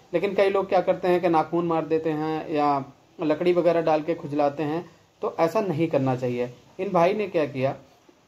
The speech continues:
कि किसी लकड़ी से, पैर के अंदर लकड़ी डाल के, इनको खुजली हो रही होगी तो इन्होंने लकड़ी डाल के खुजला दिया। इस खुजली की वजह से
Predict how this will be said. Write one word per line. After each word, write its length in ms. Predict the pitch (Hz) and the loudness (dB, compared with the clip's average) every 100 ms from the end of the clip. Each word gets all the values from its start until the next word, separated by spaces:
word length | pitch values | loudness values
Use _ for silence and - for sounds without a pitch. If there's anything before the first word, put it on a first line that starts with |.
| _ _ _ _ _ - | _ _ _ _ _ -6
कि 100 | - | -4
किसी 260 | 190 220 | -2 0
लकड़ी 340 | 208 180 202 214 | 2 2 0 -2
से, 160 | 214 | -2
पैर 220 | 196 175 175 | 2 4 4
के 120 | 196 | 0
अंदर 240 | 170 190 | 2 2
लकड़ी 260 | 190 165 165 | 2 0 2
डाल 220 | 151 139 | 2 0
के, 120 | 143 | -2
इनको 200 | 202 180 | -4 -4
खुजली 300 | 170 147 147 | -6 -4 0
हो 160 | 147 139 | 0 0
रही 140 | 139 | 2
होगी 240 | 147 160 226 | 0 0 -2
तो 140 | 240 | 0
इन्होंने 300 | 185 160 160 | 2 2 2
लकड़ी 260 | 151 147 143 | 0 -2 0
डाल 200 | 127 120 | 0 0
के 140 | 190 | -4
खुजला 360 | - 156 139 113 | -6 -4 0 -2
दिया। 260 | 104 101 - - _ _ _ - | -2 -6 -8 -16 _ _ _ -8
इस 200 | 185 - | -8 -6
खुजली 320 | 175 160 185 | -2 0 0
की 140 | 226 214 | -2 0
वजह 280 | 190 175 | 2 4
से 200 | 170 170 | 2 0